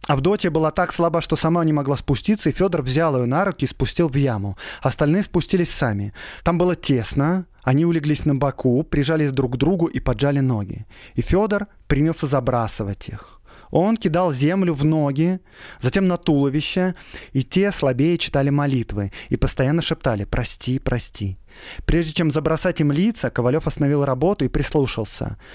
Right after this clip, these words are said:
и он обнаружил, что женщины молчат. Тогда он несколькими движениями быстро забросал им головы, Виталия помогла ему утрамбовать в яму и прикрыть её травой и ветками, и после этого они быстро вернулись к себе на хутор.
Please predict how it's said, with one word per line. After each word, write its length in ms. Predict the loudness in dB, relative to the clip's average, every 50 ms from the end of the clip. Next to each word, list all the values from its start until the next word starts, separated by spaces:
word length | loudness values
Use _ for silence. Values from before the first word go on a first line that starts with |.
| -20 -6 -2
и 60 | 0
он 100 | 2 2
обнаружил, 460 | 2 0 0 0 0 2 2 0 0 -2
что 180 | 0 0 0
женщины 380 | 0 0 0 0 0 0 0 0
молчат. 560 | 0 0 -2 -4 -4 -4 -4 -6 -6 -10 -16 -20 -20 -20 -20 -20 -20 -20 -20 -20 -20 -20 -20 -20 -20 -14 -6
Тогда 200 | -4 -2 0 2
он 100 | 2 2
несколькими 420 | 2 2 0 -2 -2 0 0 0 2
движениями 400 | 2 2 0 2 2 2 2 2
быстро 340 | 0 0 -2 0 -2 -2 -2
забросал 420 | 0 0 0 0 0 0 0 0
им 120 | 0 2
головы, 480 | 2 2 2 2 2 0 -2 -2 -4 -6 -10 -14 -20 -20 -14 -4
Виталия 380 | -2 0 2 2 2 2 2 2
помогла 380 | 2 2 0 2 2 2 0 2
ему 140 | 2 0
утрамбовать 480 | 0 0 0 0 0 0 0 0 -2 0
в 40 | 0
яму 420 | 0 2 2 2 2 2 0 -2 -6 -10 -8 -4
и 80 | -2 -2
прикрыть 400 | 0 0 -2 0 0 -2 0 0
её 80 | -2 -2
травой 360 | 0 0 0 0 2 2 2
и 20 |
ветками, 580 | 2 0 -2 -2 -4 -6 -6 -6 -4 -6 -6 -8 -12 -8 -4
и 80 | -4 -2
после 300 | 0 0 0 0 0 0
этого 280 | 0 0 0 0 0
они 160 | 2 2 0 0
быстро 380 | 0 0 -2 0 -2 -2 -2
вернулись 460 | 0 0 0 0 0 0 0 -2 -4
к 60 | -6 -6
себе 220 | -4 -2 0 0
на 120 | 0 -2
хутор. 440 | -4 -4 -6 -6 -6 -6 -6 -8 -10